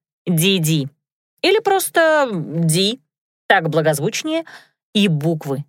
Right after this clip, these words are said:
на вывеске поменяй. Девица почтительно кивала. Я же, вспомнив, что в обязанности соскорей вообще-то планирование бордельного развития не входит, сменила тему. «Следствию помочь не желаешь?»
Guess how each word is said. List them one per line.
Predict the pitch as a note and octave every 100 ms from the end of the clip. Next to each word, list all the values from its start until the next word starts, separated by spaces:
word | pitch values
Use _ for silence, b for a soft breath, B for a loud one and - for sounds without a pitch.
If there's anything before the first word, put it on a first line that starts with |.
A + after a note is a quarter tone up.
| -
на | E3
вывеске | E3 D#3 C#3 - E3+ D#3 _
поменяй. | - A#3+ C#4 D#4 D#4 - _ _ _ _ _ _ _ _ _
Девица | D#3 F#3 D4 - E4
почтительно | C4+ B3+ - A3 A3 G3 F3+
кивала. | E3 D3 C#3 C3 C#3+ _ _ _ _
Я | D#3+ A#3
же, | C#4 C4+ -
вспомнив, | - - - C#4+ C#4+ G#3+
что | - - D3
в |
обязанности | D3+ D3 D#3+ D3 C#3+ D3 D3+
соскорей | D3+ C#3+ F#3 D4+ E4 B B
вообще-то | D#3 F3 - F#3+ E3
планирование | D#3 E3+ F3 F3+ E3+ D3+ D3+
бордельного | D3 D#3+ D#3 D#3 C#3+ C#3+
развития | C#3+ D3 C#3+ C3+ C#3
не | C3+
входит, | D3 A3 C#4+ F4 - _ _
сменила | - F#3+ F#3+ A#3+ D#4+
тему. | D#4+ G#3 F3+ F#3 - _ _ _ B B _ _
«Следствию | - C4 F4 F4+ - G#3+ G#3 F3
помочь | G#3 G3+ D#3+ -
не | E3 E3+
желаешь?» | G#3 F4 F4 - -